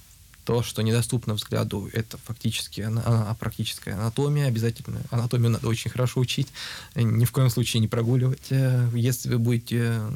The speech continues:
заниматься радионуклидной диагностикой, обязательно повторите курс патологической физиологии, потому что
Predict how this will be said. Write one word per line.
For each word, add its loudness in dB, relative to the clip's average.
заниматься 0
радионуклидной 4
диагностикой, 2
обязательно 2
повторите -4
курс -6
патологической -4
физиологии, 0
потому -6
что -6